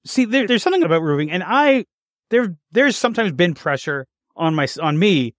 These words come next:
as somebody who has a platform to review shows. And I do not do that. I have never been comfortable doing it. Listen, if you wanna talk about a show, whether or not it's good, we could do that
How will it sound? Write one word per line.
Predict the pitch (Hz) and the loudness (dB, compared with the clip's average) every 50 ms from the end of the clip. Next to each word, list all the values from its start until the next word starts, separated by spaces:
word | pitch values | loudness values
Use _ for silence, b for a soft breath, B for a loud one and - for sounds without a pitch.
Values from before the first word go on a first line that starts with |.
| _ _ _ _ - | _ _ _ _ -4
as | 147 147 147 - | -4 -4 -2 -2
somebody | - 160 151 147 139 139 | -2 -2 0 0 0 0
who | 127 143 139 127 135 | 0 -2 -4 -4 -4
has | 131 139 131 120 | -4 -6 -6 -6
a | 117 | -6
platform | - - 151 151 135 - 127 107 107 - | -4 -4 -2 -2 -4 -6 -10 -12 -12 -12
to | - 139 | -10 -10
review | 123 117 107 110 117 120 120 | -8 -8 -8 -8 -8 -8 -8
shows. | - - 113 87 82 85 104 - - _ _ _ _ _ _ _ _ _ | -10 -12 -14 -14 -14 -16 -20 -20 -20 _ _ _ _ _ _ _ _ _
And | - 147 156 160 160 160 156 156 156 139 - - _ _ _ | 0 2 4 4 4 4 4 2 0 0 -4 -8 _ _ _
I | - 165 185 220 254 285 311 277 | -4 -4 -2 -2 -2 -2 -2 -2
do | 190 139 202 233 247 | -2 -2 -2 0 0
not | 247 233 220 175 127 | -2 -2 -4 -6 -6
do | 190 214 196 147 | -4 -4 -2 -2
that. | 120 95 85 - _ - - - _ _ _ _ _ _ - | -4 -6 -8 -12 _ -20 -20 -20 _ _ _ _ _ _ -4
I | 165 190 214 233 233 | -2 -2 0 0 0
have | 196 202 196 | 0 0 0
never | 190 190 190 196 180 | 0 0 0 0 0
been | 165 170 143 | -2 -4 -4
comfortable | - - - 175 160 - 196 190 220 202 | -6 -8 -6 -6 -4 -4 -4 -4 -4 -2
doing | 160 185 196 220 247 285 | 2 2 2 2 2 0
it. | 285 208 190 - _ _ _ - | -2 -2 -6 -12 _ _ _ -2
Listen, | 220 196 - 185 185 | -2 0 2 0 0
if | 180 | 2
you | 233 320 | 2 2
wanna | 349 320 277 220 | 2 2 2 0
talk | 160 - 180 180 175 - | 0 -2 -2 -2 -2 0
about | 180 170 151 143 | 0 2 2 2
a | 135 | 0
show, | - - - 160 151 135 | -2 -2 -2 0 0 0
whether | 127 131 143 139 143 | 0 0 0 0 2
or | 135 | 0
not | 131 131 123 | 0 0 -2
it's | 120 113 | -4 -4
good, | - - 147 131 120 110 107 - | -4 -2 0 0 0 -2 -2 -2
we | 247 254 | -2 0
could | 214 151 | 0 0
do | 202 214 | 0 2
that | 190 196 165 143 | 2 2 2 0